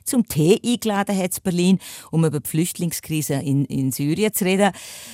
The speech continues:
Die deutsche Presse hat dann unter anderem am nächsten Tag geschrieben,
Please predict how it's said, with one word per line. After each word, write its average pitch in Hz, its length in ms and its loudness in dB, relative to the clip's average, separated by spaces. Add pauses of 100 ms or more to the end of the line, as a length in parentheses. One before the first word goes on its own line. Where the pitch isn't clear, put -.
(180)
Die 185 180 2
deutsche 226 320 2
Presse 175 560 0
hat 240 160 -2
dann 214 140 6
unter 208 280 0
anderem 175 380 2
am 160 60 2
nächsten 160 360 -2
Tag 147 340 -4
geschrieben, 147 440 0